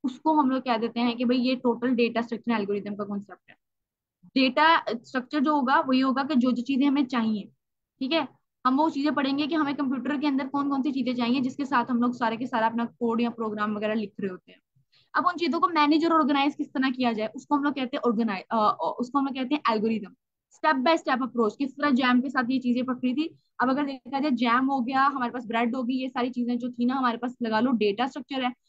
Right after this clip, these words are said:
और जो इस तरह हम step by step उसको बना के ना चीजों को जोड़ रहे हैं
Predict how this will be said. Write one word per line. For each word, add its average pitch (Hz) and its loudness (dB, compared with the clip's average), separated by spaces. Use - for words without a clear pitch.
और 269 4
जो 311 2
इस 285 -2
तरह 311 2
हम 320 4
step 269 0
by 285 -2
step 277 -6
उसको 294 -10
बना 233 4
के 262 -4
ना 294 2
चीजों 254 0
को 254 -2
जोड़ 233 2
रहे 226 2
हैं 185 -12